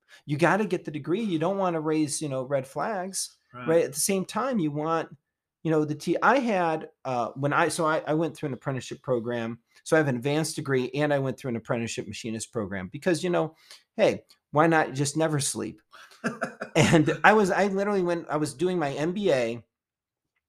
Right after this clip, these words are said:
Speaker 1: working sixty hours a week and doing an apprenticeship program at the same time.
Speaker 2: Wow.
Speaker 1: So, yeah, I mean, I, it
Speaker 2: That's
Speaker 1: was this,
Speaker 2: insane.
Speaker 1: Right. Yeah, that was never sleeping during that time. And,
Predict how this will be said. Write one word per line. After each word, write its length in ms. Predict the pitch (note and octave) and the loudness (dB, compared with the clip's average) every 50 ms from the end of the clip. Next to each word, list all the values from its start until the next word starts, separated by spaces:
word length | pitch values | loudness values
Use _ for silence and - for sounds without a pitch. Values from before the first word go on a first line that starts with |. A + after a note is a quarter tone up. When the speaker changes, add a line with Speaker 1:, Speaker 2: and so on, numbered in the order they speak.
| - - | -12 -4
Speaker 1:
working 320 | C3 C3+ C#3 C#3 E3+ D3+ | -2 -2 0 0 0 0
sixty 380 | - - F3 D3 - - F3+ E3 | 0 0 -2 -2 -2 0 2 4
hours 300 | D#3 D#3 D#3 D#3 D3 D#3+ | 4 4 4 2 0 -2
a 40 | |
week 380 | C#3 B2+ A2+ A2 G#2 - - - _ _ _ _ _ _ _ _ _ _ _ _ _ _ - F3+ | -4 -2 -2 -4 -4 -8 -12 -20 _ _ _ _ _ _ _ _ _ _ _ _ _ _ 0 2
and 300 | F3+ F#3 F#3 F3+ F3+ D#3+ | 4 4 6 4 4 2
doing 240 | D#3+ D#3 D3 C#3 C#3 | 2 0 0 0 -4
an 80 | C#3 | -6
apprenticeship 500 | C3+ C#3 - D#3 C#3 C#3 C3+ - B2+ - | -6 -4 -4 -4 -2 -2 -4 -6 -8 -8
program 400 | - - B2 A#2 G#2 A2+ A2+ A2+ | -2 -2 -2 0 0 -4 -4 -4
at 120 | A2+ G#2+ G2 | -4 -6 -6
the 40 | - | -8
same 260 | - - G#2 G2+ G2+ - | -8 -8 -6 -8 -8 -8
time. 360 | - - - C2 - - - - | -10 -10 -10 -12 -14 -18 -20 -20
Speaker 2:
Wow. 120 | - - - _ _ _ _ _ _ _ _ _ _ _ _ | -20 -20 -20 _ _ _ _ _ _ _ _ _ _ _ _
Speaker 1:
So, 440 | - - - D3+ C3+ B2+ G2 F2+ - - | -6 2 4 6 6 6 4 0 -2 -4
yeah, 280 | D#3 C#3 D3+ C#3 G#2+ - | -2 2 2 2 2 2
I 80 | - | 0
mean, 240 | C3+ C#3+ C3+ B2+ B2 | 0 0 0 0 0
I, 120 | A#2+ B2 B2 G#2+ A2 _ - | 0 -2 -2 -4 -6 _ -8
it 140 | C3+ B2 | -6 -4
Speaker 2:
That's 60 | A#2 - | -4 -4
Speaker 1:
was 160 | - A#2 A2+ | -4 -4 -4
this, 220 | A#2 A2+ - - | -4 -6 -6 -8
Speaker 2:
insane. 240 | - - D2 C#2 - _ _ _ _ - | -12 -14 -18 -20 -20 _ _ _ _ -4
Speaker 1:
Right. 180 | A2+ F#2+ - - | -2 -2 -2 -2
Yeah, 160 | A#2+ A2 G#2+ | -2 -2 0
that 140 | A#2 B2+ B2 | 0 0 -2
was 180 | A#2+ A2+ - | -2 -2 -2
never 240 | B2 A#2+ A#2 G2+ A2 | -2 -2 -2 -2 -2
sleeping 380 | G#2 - A#2+ A2 F#2+ - G2+ F2+ | -4 -2 -4 -4 -4 -4 -6 -6
during 180 | F#2+ F#2+ G2 | -6 -8 -8
that 180 | F#2 F#2 F2+ - | -8 -8 -10 -8
time. 320 | - A2+ A2+ G#2+ F#2+ F#2 - _ _ _ _ _ _ _ _ _ - - | -8 -6 -6 -6 -6 -8 -10 _ _ _ _ _ _ _ _ _ 0 2
And, 440 | E3+ E3+ E3 D#3+ D#3+ D#3 D3+ D#3+ | 4 4 4 4 4 4 4 2